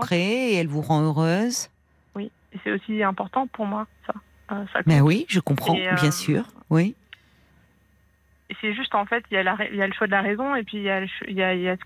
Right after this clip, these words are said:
Speaker 2: qu'on ressent après, quoi. Euh, c'est ce qu'on en ressent après qui est difficile à gérer. Moi, je, j'ai du mal avec cette, euh, ce renoncement,
Speaker 1: Oui.
Speaker 2: en fait, euh,
Speaker 1: Il y a cette tristesse, en
Speaker 2: à
Speaker 1: fait,
Speaker 2: l'enfant.
Speaker 1: en vous.
Speaker 2: Ouais.
Speaker 1: Quand vous
Speaker 2: Mm.
Speaker 1: dites ces vagues de tristesse qui, par moments, vous submergent.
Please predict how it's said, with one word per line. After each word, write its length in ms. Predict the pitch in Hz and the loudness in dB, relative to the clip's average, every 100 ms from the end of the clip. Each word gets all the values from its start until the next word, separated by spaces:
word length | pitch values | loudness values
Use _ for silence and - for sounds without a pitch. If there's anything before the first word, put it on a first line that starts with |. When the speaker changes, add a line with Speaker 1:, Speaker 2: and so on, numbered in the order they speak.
| - | -4
Speaker 2:
qu'on 120 | 202 | 0
ressent 340 | 190 220 311 254 | 2 2 2 0
après, 260 | 190 254 | -2 -6
quoi. 220 | 254 - - 190 - | -6 -8 -10 -10 -8
Euh, 280 | 202 208 - - _ _ _ _ _ _ _ _ _ - | -8 -8 -10 -14 _ _ _ _ _ _ _ _ _ -10
c'est 60 | |
ce 60 | 190 | -4
qu'on 160 | 196 190 | 0 2
en 80 | |
ressent 340 | 208 202 - 294 | 2 0 0 0
après 220 | 233 247 | 0 -2
qui 140 | 226 214 | -4 -4
est 20 | |
difficile 400 | 185 196 - 208 | -4 -6 -2 0
à 80 | 196 | 0
gérer. 220 | 208 220 | 0 0
Moi, 140 | 185 | -2
je, 260 | 185 196 185 | -2 -2 -2
j'ai 160 | 185 | -2
du 140 | 175 196 | -2 0
mal 200 | 208 240 | 2 2
avec 280 | 214 196 - | 0 -4 -8
cette, 220 | - 190 | -8 -8
euh, 320 | 196 185 - - 220 - | -6 -4 -6 -8 -10 -4
ce 60 | |
renoncement, 640 | 202 214 214 214 - 240 240 | 0 2 2 0 0 2 4
Speaker 1:
Oui. 120 | 208 | 2
Speaker 2:
en 20 | |
fait, 120 | 175 170 | 2 -4
euh, 60 | - - - _ | -10 -12 -14 _
Speaker 1:
Il 40 | 180 | 2
y 20 | |
a 40 | |
cette 280 | 190 214 208 | 2 2 0
tristesse, 580 | - 214 - 214 190 - | 0 0 0 0 0 0
en 40 | 170 | 0
Speaker 2:
à 80 | |
Speaker 1:
fait, 60 | 208 | 2
Speaker 2:
l'enfant. 340 | 208 214 226 220 - | 0 0 -4 -4 2
Speaker 1:
en 100 | 165 | 2
vous. 160 | 143 156 | 4 2
Speaker 2:
Ouais. 140 | - _ _ _ | 0 _ _ _
Speaker 1:
Quand 100 | 139 | 2
vous 140 | 135 143 | 4 4
Speaker 2:
Mm. 40 | |
Speaker 1:
dites 220 | 147 180 | 4 2
ces 160 | - 151 | 2 2
vagues 300 | 135 160 156 | 2 2 2
de 100 | 143 | 0
tristesse 720 | - 151 143 - 156 156 - | 0 0 0 2 2 2 -2
qui, 100 | - | -2
par 160 | 151 | 2
moments, 300 | 143 143 147 | 4 4 4
vous 160 | 147 139 | 2 0
submergent. 720 | - 151 131 151 160 190 180 | -2 0 4 4 4 2 0